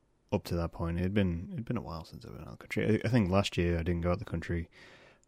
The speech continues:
uh, 'cause it was kind of like a, a financial saving year, so I did more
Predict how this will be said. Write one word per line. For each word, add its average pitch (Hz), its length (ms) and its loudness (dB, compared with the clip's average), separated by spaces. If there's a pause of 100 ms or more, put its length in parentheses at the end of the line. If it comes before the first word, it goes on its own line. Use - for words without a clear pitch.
uh, 80 380 -4
'cause - 100 -8
it 82 60 0
was 80 80 -6
kind 87 160 -2
of 80 80 -6
like 82 160 -8
a, 85 240 -8 (880)
a - 20 -18
financial 82 460 -2
saving 95 400 2
year, 101 200 2
so - 140 -4
I 90 40 0
did 85 120 0
more 80 300 -2